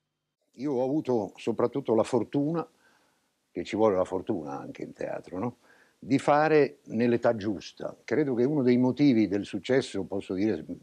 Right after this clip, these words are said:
abbastanza eccezionale che ebbe lo spettacolo in quei lontani, eh,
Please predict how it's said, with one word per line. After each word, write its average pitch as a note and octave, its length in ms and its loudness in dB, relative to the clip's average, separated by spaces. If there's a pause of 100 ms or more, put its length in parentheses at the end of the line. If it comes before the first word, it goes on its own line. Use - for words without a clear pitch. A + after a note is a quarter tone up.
(160)
abbastanza G#2 540 -4
eccezionale G2+ 720 -2
che G2 140 -2
ebbe F#2 300 -6 (300)
lo G#2+ 120 -8
spettacolo G2+ 840 -2 (420)
in F#2+ 200 -6
quei F#2+ 280 -2
lontani, F#2+ 680 -2 (640)
eh, - 160 -14